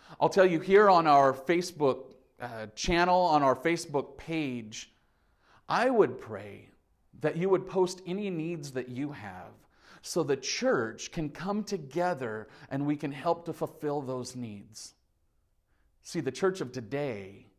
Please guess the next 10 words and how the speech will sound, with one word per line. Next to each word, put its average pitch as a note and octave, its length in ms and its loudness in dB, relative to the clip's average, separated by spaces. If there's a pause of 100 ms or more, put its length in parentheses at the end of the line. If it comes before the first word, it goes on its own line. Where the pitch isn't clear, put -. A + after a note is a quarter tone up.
(280)
must D#3 760 -6
be B2 340 -8
like A2 340 -10
the A#2 80 -12
very A#2 380 -6
first - 600 -12
church - 640 -16 (580)
and A#2+ 180 -10
come D3+ 300 -4
together A#2+ 840 -8